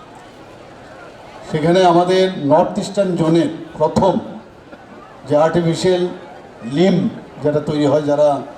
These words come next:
দিব্যাঙ্গজন আছেন বা যারা বয়স হয়ে গেছে, বৃদ্ধ, যারা বয়স্ক বয়স্করা আছেন, তাদের জন্য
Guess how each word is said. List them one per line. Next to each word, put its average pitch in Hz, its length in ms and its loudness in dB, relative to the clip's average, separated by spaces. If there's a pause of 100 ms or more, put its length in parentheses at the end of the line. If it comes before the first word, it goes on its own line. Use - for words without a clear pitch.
(380)
দিব্যাঙ্গজন 156 640 2 (100)
আছেন 170 220 -2 (1500)
বা 165 120 2 (220)
যারা 156 200 2 (960)
বয়স 156 340 2
হয়ে 165 160 4
গেছে, 156 220 0 (540)
বৃদ্ধ, 131 240 -4 (1500)
যারা 143 200 2 (800)
বয়স্ক 143 280 0 (120)
বয়স্করা 151 440 0
আছেন, 165 160 -6 (100)
তাদের 170 320 2
জন্য 165 160 0